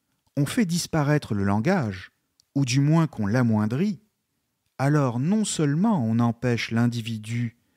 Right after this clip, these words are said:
d'accéder à une pensée autonome, comme je le disais tout à l'heure, mais de plus, on réduit le monde à une vision unique et surtout simpliste.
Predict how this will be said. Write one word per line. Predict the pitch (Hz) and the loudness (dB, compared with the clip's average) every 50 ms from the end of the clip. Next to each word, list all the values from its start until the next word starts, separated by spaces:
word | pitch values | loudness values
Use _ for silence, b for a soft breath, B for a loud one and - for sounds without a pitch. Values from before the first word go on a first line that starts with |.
| _ _ _ - | _ _ _ -16
d'accéder | - 101 113 104 - - - 127 120 113 123 123 123 107 | -6 -4 -4 -4 -4 -4 -2 -2 0 2 2 2 2 2
à | 98 | 0
une | 98 101 | 0 -2
pensée | 95 - 104 101 95 - - 104 | -2 -2 -2 -4 -4 -4 -4 -2
autonome, | 101 95 90 - 110 110 143 196 220 196 131 107 98 95 - _ - | -2 -2 -2 -2 -2 0 2 2 2 2 0 -2 -8 -10 -16 _ -10
comme | - 113 107 98 | -6 -4 -4 -2
je | 90 101 | -4 -4
le | 95 | -8
disais | 92 98 98 95 95 | -8 -8 -6 -8 -8
tout | - - 92 | -8 -8 -10
à | - 92 | -8 -6
l'heure, | 92 131 175 196 170 135 _ _ _ _ _ _ _ _ _ _ _ _ _ _ _ _ _ - | -4 -4 -4 -6 -8 -10 _ _ _ _ _ _ _ _ _ _ _ _ _ _ _ _ _ -6
mais | 107 110 110 107 104 | -2 0 2 2 2
de | 104 147 190 | 2 2 0
plus, | 190 - - 107 104 123 - - - - - _ _ _ _ _ _ _ _ _ _ _ _ _ _ - | 0 0 -8 -6 -6 -6 -8 -12 -16 -18 -20 _ _ _ _ _ _ _ _ _ _ _ _ _ _ -2
on | 123 120 | 0 0
réduit | 113 120 175 214 180 175 180 185 | 2 4 4 2 2 2 2 2
le | 143 123 | 4 4
monde | 117 110 104 101 98 98 107 123 - - _ _ _ _ _ _ _ _ _ - | 4 2 2 0 -2 -4 -8 -10 -12 -16 _ _ _ _ _ _ _ _ _ 0
à | 135 139 | 2 2
une | 147 147 | 4 2
vision | 143 135 175 190 190 190 214 208 175 139 | 2 0 0 0 2 4 4 4 4 4
unique | 123 113 107 98 - _ _ - - _ _ _ _ _ _ _ _ _ _ _ _ _ _ - | 2 2 2 0 -2 _ _ -20 -20 _ _ _ _ _ _ _ _ _ _ _ _ _ _ -10
et | 101 98 | -10 -8
surtout | - - - 180 - - - - - 98 95 _ _ _ _ _ _ _ _ _ _ _ _ _ _ _ _ | -6 -2 -2 -4 -4 -4 -16 -14 -14 -14 -14 _ _ _ _ _ _ _ _ _ _ _ _ _ _ _ _
simpliste. | - - - 180 160 - - - 92 - - - - _ - - _ | -10 -4 0 0 0 0 -2 -10 -14 -14 -14 -16 -18 _ -20 -20 _